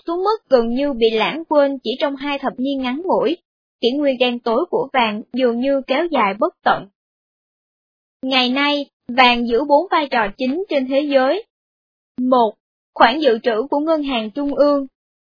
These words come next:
Mặc dù không có mối liên hệ chính thức với một đồng tiền mạnh nào, nhưng vàng, cùng với đồng đô la, euro và những đồng tiền mạnh khác, vẫn được ngân hàng trung ương các nước cất giữ và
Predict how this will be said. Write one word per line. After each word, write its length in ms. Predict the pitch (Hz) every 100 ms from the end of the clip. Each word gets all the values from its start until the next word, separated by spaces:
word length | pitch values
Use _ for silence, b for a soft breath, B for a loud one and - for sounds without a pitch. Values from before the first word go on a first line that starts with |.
| _ -
Mặc 180 | 269 247
dù 300 | 247 254 240
không 260 | 254 339 330
có 120 | 339
mối 240 | 339 349
liên 200 | 370 320
hệ 140 | 294 226 214
chính 200 | 277 330 370
thức 180 | 415 -
với 120 | 359
một 120 | 370 -
đồng 240 | 240 220 220
tiền 220 | 220 208
mạnh 180 | 202 - 233
nào, 300 | 226 214 214 _ _ -
nhưng 280 | 262 262 240
vàng, 320 | 240 226 214 _ _ -
cùng 240 | 262 226
với 120 | 277 339
đồng 220 | 247 220
đô 180 | 262 277
la, 360 | 277 269 269 - _ _
euro 500 | 262 254 254 262 254 240
và 80 | 254
những 220 | 240 302
đồng 180 | 285 226
tiền 240 | 233 220
mạnh 200 | 220 - _
khác, 240 | 294 349 - _ _ -
vẫn 240 | 240 254
được 160 | 311 233
ngân 200 | 277 269
hàng 240 | 247 214
trung 200 | 240 269
ương 260 | 247 269 262
các 200 | 320 349
nước 220 | 339 381
cất 200 | 392 403
giữ 180 | 254 233 247 339 _ _ -
và 260 | 240 226